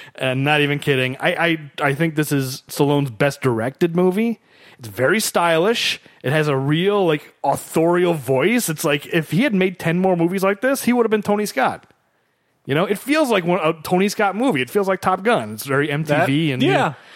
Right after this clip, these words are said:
Speaker 1: I think if he hadn't been one of the biggest movie stars in the world and had just decided, "I'm gonna be a director," like a Clint Eastwood kind of a situation, or, you know, maybe occasionally acting in his own stuff or whatever.
Speaker 2: Yeah.
Speaker 1: And he had been a director in this style, I think he would have had a big career.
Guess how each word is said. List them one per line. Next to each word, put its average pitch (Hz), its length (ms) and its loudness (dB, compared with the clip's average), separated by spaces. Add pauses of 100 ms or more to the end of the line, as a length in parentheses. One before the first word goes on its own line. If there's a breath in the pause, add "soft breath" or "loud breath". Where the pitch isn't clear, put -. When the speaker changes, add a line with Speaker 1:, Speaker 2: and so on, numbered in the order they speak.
(320 loud breath)
Speaker 1:
I 160 200 -2
think 233 420 -2
if 160 240 -2
he 151 160 2
hadn't 151 400 -2
been 147 300 2
one 139 120 0
of 139 80 0
the 131 80 0
biggest 131 280 0
movie 143 160 0
stars 135 240 0
in 127 40 -6
the 117 60 -4
world 143 240 0
and 120 120 -2
had 120 60 -12
just 117 260 -6 (180)
decided, 123 340 0
"I'm 131 140 0
gonna 127 80 -2
be 117 100 0
a 110 40 -2
director," 110 580 -2 (100)
like 123 120 -6
a 113 80 -4
Clint 123 240 -6
Eastwood 117 280 -4
kind 113 160 -6
of 101 80 -6
a 104 100 -6
situation, 110 600 -6 (300 loud breath)
or, 104 120 -6
you 123 60 2
know, 107 80 -2
maybe 120 280 0
occasionally 147 520 0
acting 135 300 0
in 131 40 0
his 127 120 -2
own 127 120 0
stuff 123 220 -2
or 120 60 -4
whatever. 127 340 2
Speaker 2:
Yeah. 95 180 -8 (480 loud breath)
Speaker 1:
And 156 200 0
he 160 80 2
had 143 200 -2
been 160 140 2
a 160 100 -2
director 147 400 0
in 139 240 0
this 147 200 -2
style, 131 540 -2
I 175 100 0
think 196 180 -2
he 180 60 0
would 185 140 2
have 175 100 2
had 180 80 2
a - 20 -10
big 180 180 -2
career. 170 460 -4